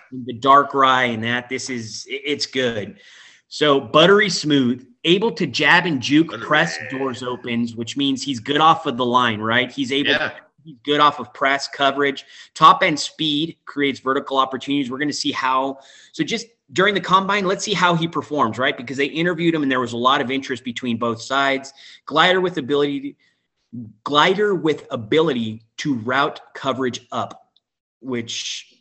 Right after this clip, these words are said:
Speaker 1: I think means he can throw himself open on routes, is the way that I'm reading that.
Speaker 2: He can run himself open, yeah. Yeah.
Speaker 1: Right?
Speaker 2: Yeah.
Speaker 1: He's burst of separation at all three levels, able to sit and settle quickly for hitch and curl,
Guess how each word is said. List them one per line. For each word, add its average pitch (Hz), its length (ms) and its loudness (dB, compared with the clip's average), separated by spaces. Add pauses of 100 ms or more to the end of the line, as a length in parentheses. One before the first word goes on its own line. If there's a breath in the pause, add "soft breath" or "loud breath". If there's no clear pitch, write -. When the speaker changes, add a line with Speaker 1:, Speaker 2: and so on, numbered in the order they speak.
(160)
Speaker 1:
I 120 80 -10
think 123 400 -8
means 123 240 -4
he 127 120 -6
can 110 180 -8
throw 120 200 -2
himself 117 420 -4
open 180 500 -4 (180)
on 110 180 -2
routes, 147 600 -2 (240)
is 131 180 -10
the 139 80 -4
way 147 180 -6
that 151 100 -6
I'm 156 180 -6
reading 170 360 -4
that. 180 220 -6
Speaker 2:
He 151 100 0
can 139 220 -2
run 160 200 2
himself 135 440 -4
open, 107 320 -8
yeah. 117 280 -2 (400)
Yeah. 98 120 -4
Speaker 1:
Right? 151 400 -2 (440 soft breath)
Speaker 2:
Yeah. 98 140 -6 (260)
Speaker 1:
He's 139 500 -12 (180)
burst 170 400 4
of 175 80 -4
separation 147 720 0
at 123 160 -10
all 139 240 0
three 127 280 -4
levels, 165 760 -2 (320)
able 180 300 0
to 180 80 -2
sit - 300 -6
and 165 100 -10
settle 151 280 -2
quickly 156 460 -4
for 127 200 -6
hitch 120 320 -6
and 120 160 -4
curl, 160 580 -4